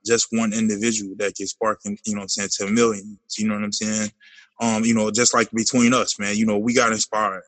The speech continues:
You know, where-, wherever you found that inspiration, but it was an exclusive inspiration. But because of that one exclusive inspiration, and how many people have you touched, bro? You probably can't count.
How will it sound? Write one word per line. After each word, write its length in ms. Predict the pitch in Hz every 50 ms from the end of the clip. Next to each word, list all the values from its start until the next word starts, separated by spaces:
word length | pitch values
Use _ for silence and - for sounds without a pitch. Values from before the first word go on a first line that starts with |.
| _ -
You 140 | 110 117 113
know, 100 | 113 117
where-, 200 | 131 135 127 123
wherever 380 | 127 127 131 139 151 143 127
you 140 | 127 131 123
found 300 | 113 - 139 139 143 135 -
that 200 | 127 120 113 113
inspiration, 680 | 120 - - - 113 117 123 117 - - 107 104 104 101 _ _ _ _ _ _ _ _ _ -
but 140 | 110 107 120
it 40 |
was 160 | 123 120 113 110
an 100 | 113 101
exclusive 580 | 113 113 - - - 143 143 131 - 123 110 113
inspiration. 560 | 113 107 - - 110 107 110 104 - - - _ _ _
But 180 | - 139 147 139 - -
because 340 | 120 110 - 139 123 113
of 140 | 120 110 104
that 200 | 123 131 123 113 - _ _
one 460 | - 110 120 131 135 143 143 139 135 117
exclusive 500 | - 120 - - 139 135 127 - - 117 107
inspiration, 580 | 123 123 117 - - 120 127 127 - - - - 104 _ _ _ _ _ _ _ _ _ _ -
and 80 | 90 92
how 80 | 113
many 140 | 120 127 120
people 280 | 107 120 113 113 117 117
have 200 | 117 120 117 117
you 60 | 120
touched, 360 | 110 - 131 127 120 110 - 110
bro? 240 | 123 123 120 117 113 _ _ _ _ _
You 80 | - 104 -
probably 240 | 127 120 117 117 113
can't 280 | - - 117 107 -
count. 280 | - - 127 123 107